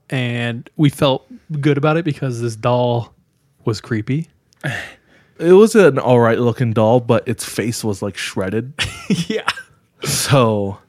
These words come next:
Speaker 1: By some sadistic sick
Speaker 2: Yeah.
Speaker 1: frick.
Speaker 2: Um, but we left that at her grave.
Speaker 1: Well, we walk up as a group, and we get the doll, and we kinda take a moment, and we go to her grave. We know it's her grave because it's covered in toys.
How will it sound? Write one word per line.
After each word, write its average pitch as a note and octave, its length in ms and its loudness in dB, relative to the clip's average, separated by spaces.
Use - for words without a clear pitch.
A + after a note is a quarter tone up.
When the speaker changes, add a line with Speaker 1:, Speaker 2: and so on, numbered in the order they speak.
Speaker 1:
By C3+ 100 -12
some B2 220 -14
sadistic A2+ 640 -10
sick - 500 -14
Speaker 2:
Yeah. F#2+ 320 -4
Speaker 1:
frick. A#2 360 -12
Speaker 2:
Um, G#2+ 540 -2
but A#2 200 4
we C3+ 140 8
left E3+ 240 2
that D#3+ 120 2
at A2+ 160 -2
her C3 120 2
grave. A#2+ 500 2
Speaker 1:
Well, C3 240 4
we C3+ 160 4
walk C3 380 2
up B2 200 -4
as A2+ 120 -4
a A2+ 40 -8
group, A2 440 -6
and G#2+ 500 -6
we A2 100 -8
get A#2+ 240 -2
the C3 80 -4
doll, G#2+ 500 -6
and C#3 80 -8
we A#2 80 -8
kinda A#2 200 -4
take A#2+ 280 -6
a A#2+ 40 -4
moment, A2 340 -8
and B2+ 120 0
we C3+ 80 4
go D#3 140 6
to E3 120 8
her D3+ 80 6
grave. C3 260 4
We C3 100 0
know C3+ 200 4
it's D3+ 100 -4
her D3+ 100 2
grave A#2+ 300 -2
because A2+ 260 -6
it's G#2+ 140 -10
covered A2+ 480 -8
in G2+ 140 -12
toys. A2 560 -18